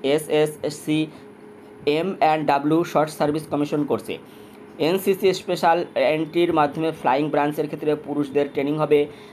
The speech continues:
দুশো বারো স্ল্যাশ বাইশ এফ স্ল্যাশ পি সি স্ল্যাশ এম কোর্সে এবং পুরুষ মহিলা উভয় ক্ষেত্রে ট্রেনিং হবে দুশো বারো স্ল্যাশ বাইশ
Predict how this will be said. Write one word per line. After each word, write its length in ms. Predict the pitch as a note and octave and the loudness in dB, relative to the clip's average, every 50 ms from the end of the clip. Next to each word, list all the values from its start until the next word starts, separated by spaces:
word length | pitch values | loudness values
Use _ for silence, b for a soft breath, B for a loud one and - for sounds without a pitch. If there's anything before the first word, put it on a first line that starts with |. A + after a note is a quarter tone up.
| B B - - B2+ B2+ | B B -16 -14 -4 0
দুশো 420 | D3 D#3 D#3 D#3 F#3+ F#3 F#3 F3 | 0 0 2 2 4 4 6 4
বারো 480 | D3+ B2+ D3 C#3+ D3 D3+ D#3+ D#3+ E3 E3+ - - - - - | 4 4 4 4 4 4 4 4 2 2 -2 -10 -18 -20 -20
স্ল্যাশ 480 | - - - D3+ D#3 E3 E3+ E3+ - D#3+ | -10 -2 2 4 4 4 2 0 -4 -4
বাইশ 500 | C#3 B2+ C3+ C#3 D3 D#3 E3+ - - - - | 0 2 4 4 4 2 0 -4 -8 -8 -2
এফ 220 | B2+ C3+ D3 D#3+ D#3 - - - - - - - - | 0 2 2 2 0 -4 -10 -20 -20 -20 -20 -8 -2
স্ল্যাশ 340 | D3+ D3 D3 D#3 D#3 - - - - | 2 2 4 4 2 -2 -8 -12 -8
পি 260 | F3 F3+ F#3 F#3 F3 - - - D3 - - | -6 -4 -4 -4 -6 -6 -10 -12 -14 -6 0
সি 240 | E3+ E3 E3+ E3+ F3 B B B B B B B - | 2 2 4 2 0 B B B B B B B -16
স্ল্যাশ 420 | - - D3 D3+ D#3 E3 D#3+ - - | -4 2 2 2 2 2 -2 -4 0
এম 280 | - C#3+ D3 D#3+ F3 E3 - - - - - - - - - - - - | 2 2 2 2 0 -4 -8 -14 -20 -20 -20 -20 -20 -18 -18 -14 0 2
কোর্সে 320 | D3+ D3 D3 D3+ - F3 | 4 4 4 2 2 2
এবং 260 | D#3+ D#3 D#3+ E3 E3+ - | 4 4 4 0 0 -2
পুরুষ 200 | - C3+ C#3+ D#3+ - D#3+ | -4 -6 -6 -6 -6 -4
মহিলা 340 | D3+ D3+ D#3 D3+ D3 - - | -4 0 2 2 2 2 2
উভয় 240 | C3+ C3 D#3+ D#3+ D#3+ | 0 -2 -2 -2 -2
ক্ষেত্রে 320 | - E3+ D3+ - D3+ D3+ | -4 -6 -6 -4 -4 -4
ট্রেনিং 200 | D3+ C#3+ C#3+ D3+ | -4 -4 -4 -2
হবে 280 | D#3 D#3 D3 D3+ D3 D3 D3 B B B - C3 | -2 2 2 2 2 2 0 B B B -4 -2
দুশো 260 | D3 D3+ D3+ F3 D#3 | 0 0 2 2 2
বারো 440 | D3+ D3 C#3 C#3+ C#3+ D#3 D#3+ E3 E3+ E3+ - - - - - | 2 4 4 4 4 4 4 4 2 0 -6 -14 -20 -8 0
স্ল্যাশ 400 | D3 C#3 C#3+ D3 D#3 D3+ - - | 2 4 4 4 2 0 -4 -8
বাইশ 380 | B2 B2+ C3+ C3 C3 - A#2 - | -4 0 2 4 4 4 2 0